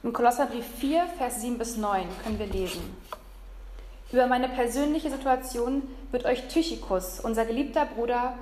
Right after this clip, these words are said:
und mein treuer Helfer und Mitarbeiter im Dienst für den Herrn, ausführlich informieren. Wenn ich ihn zu euch schicke, dann genau aus diesem Grund.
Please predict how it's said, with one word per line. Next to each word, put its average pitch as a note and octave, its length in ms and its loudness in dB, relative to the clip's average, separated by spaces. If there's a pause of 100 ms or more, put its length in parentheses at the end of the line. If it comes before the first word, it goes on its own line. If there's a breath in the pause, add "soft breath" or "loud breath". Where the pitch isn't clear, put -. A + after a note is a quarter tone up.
(140)
und A3 160 -2
mein G#3 160 2
treuer B3+ 320 2
Helfer G#3+ 400 -2
und A3 80 -4
Mitarbeiter A3 680 0 (300 loud breath)
im G#3+ 180 0
Dienst C#4 320 2
für - 80 -6
den B3+ 160 2
Herrn, A3+ 380 2
ausführlich A#3+ 720 0
informieren. G#3 640 -4 (800 loud breath)
Wenn A#3 140 4
ich C4 140 0
ihn A#3 140 -2
zu - 240 0
euch C#4+ 220 2
schicke, D#4+ 340 0 (340 loud breath)
dann B3+ 140 4
genau A#3 260 4
aus - 200 0
diesem A3+ 260 -2
Grund. F#3 380 -4